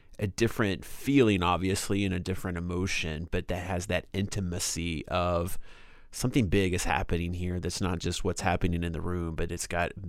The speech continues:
bigger ramifications for, it reminds me of the photo, and it's kind of a cheesy photo, but, um, there's a pastor who's in the pulpit preaching,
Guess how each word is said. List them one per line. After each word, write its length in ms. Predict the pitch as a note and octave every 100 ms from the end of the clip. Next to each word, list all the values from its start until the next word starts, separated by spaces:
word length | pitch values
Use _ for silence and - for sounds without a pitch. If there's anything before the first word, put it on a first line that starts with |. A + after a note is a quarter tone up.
| A2+
bigger 320 | F#2+ E2+ F2
ramifications 1040 | E2+ F2+ F#2 - - E2+ E2+ F2 E2+ E2+
for, 320 | - E2+ E2+ - - - -
it 200 | - C3
reminds 360 | C#3+ C3+ D3+ C3+
me 100 | C#3
of 140 | A2+
the 80 | G#2+
photo, 520 | - A#2+ A#2 G2+ G2 F#2+ -
and 160 | F#2+
it's 100 | G#2
kind 160 | - E3
of 60 |
a 60 | G2
cheesy 340 | - G#2+ F#2+
photo, 420 | F2+ F#2 F2+ F2 F2+
but, 320 | G2+ G2 - - - - - -
um, 400 | G2 F2+ F2 F#2+ - - - - - - - - - - -
there's 180 | A2
a 60 | F#2+
pastor 460 | - G#2+ A2+ A#2+ G2+
who's 240 | G2+ F#2
in 80 | F#2+
the 60 |
pulpit 360 | E2+ A#2 - -
preaching, 640 | - G#2+ F#2+ - E2+ F2+